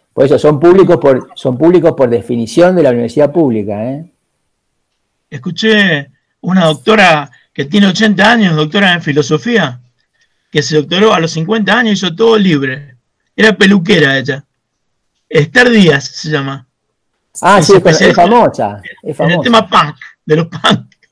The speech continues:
Speaker 1: Es famosa Esther Díaz,
Speaker 2: Sí,
Speaker 1: sí.
Speaker 2: dice que, eh, ella tiene dos piercing y cuando da clase ella todos lo aplauden,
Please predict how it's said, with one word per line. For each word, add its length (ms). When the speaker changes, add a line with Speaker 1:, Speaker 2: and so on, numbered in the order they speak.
Speaker 1:
Es 160
famosa 540
Esther 240
Díaz, 420
Speaker 2:
Sí, 120
Speaker 1:
sí. 100
Speaker 2:
dice 220
que, 140
eh, 200
ella 220
tiene 160
dos 220
piercing 760
y 60
cuando 220
da 100
clase 320
ella 180
todos 180
lo 60
aplauden, 800